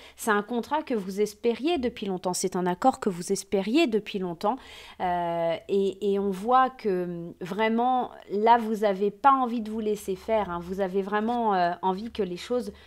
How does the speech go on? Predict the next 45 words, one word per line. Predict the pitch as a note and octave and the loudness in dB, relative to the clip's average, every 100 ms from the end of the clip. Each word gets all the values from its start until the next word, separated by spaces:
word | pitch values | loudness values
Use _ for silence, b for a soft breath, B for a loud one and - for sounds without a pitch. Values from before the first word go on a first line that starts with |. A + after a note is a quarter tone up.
| - | -16
soient | - A3+ | 0 2
actées, | G3 - A#3+ | 2 -2 -6
soient | B3 G#3 | -4 -6
signées, | F#3+ F#3+ G#3 | -6 -6 -6
soient | A3+ F#3+ | -4 -4
décidées. | F#3 F#3+ F3+ - B B - | -2 -4 -8 -12 B B -6
En | G#3 | -2
d'autres | B3 A#3+ G3+ | -2 -2 -2
decks, | B3 C#4+ A3 - B B B - | -2 -2 -8 -10 B B B -6
euh, | F#3 F3+ F3 - | 0 2 2 -2
on | G#3 | 0
a | A3 A#3+ | 2 4
la | G#3 | 2
carte | A3+ A#3+ | 2 -2
de | G#3 | -2
l'argent. | G3+ F3+ F#3+ F3+ - B B G3 | -2 -2 -4 -8 -8 B B -8
Donc, | G3 | -6
je, | - - - | -6 -10 -10
je | - | -6
pense | B3+ C4+ | -4 -2
que | B3+ | -2
ça | A#3 G3+ | 0 -2
concerne | A3 G#3+ C4 C4 | -2 0 0 2
quelque | G3+ G3+ | -2 -2
chose | F#3+ B3+ F#3+ | 0 0 2
lié | G3 A3+ | 0 4
au | A#3+ | 4
financier. | G#3+ G#3+ G3+ G3+ F#3 | 4 2 2 2 0
Tout | F3+ - | -2 2
à | G3+ | 4
l'heure, | A3+ | 6
on | G#3+ | 6
avait | F3+ F#3 | 4 4
quand | G#3 | 2
même | G#3+ G#3+ | 0 0
cette | F3+ | -6
carte | - G#3+ | -6 -2
de | G3 | 0
l'abondance | F#3+ F3 F3+ A#3+ - | 0 -2 -4 -6 -4
et | G3 | -4
là, | G#3 | -2
on | G3 | -2
a | F3 | -4
encore, | F3 A#3+ A3+ | -2 0 0
euh, | F3+ D#3+ | 0 -2